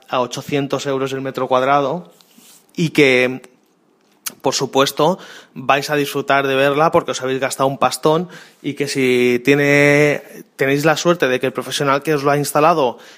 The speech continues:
es un profesional serio, si tienes algún problema de sellado, se ha rajado alguna tabla, vendrá ipso facto y os lo reemplazará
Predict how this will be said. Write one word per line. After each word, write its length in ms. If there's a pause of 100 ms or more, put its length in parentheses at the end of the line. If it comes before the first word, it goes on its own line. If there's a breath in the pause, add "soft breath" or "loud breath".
(120)
es 200
un 60
profesional 480
serio, 400
si 160
tienes 300
algún 260
problema 480
de 120
sellado, 720
se 120
ha 40
rajado 300
alguna 260
tabla, 220
vendrá 400 (260 loud breath)
ipso 280
facto 460
y 120
os 120
lo 100
reemplazará 720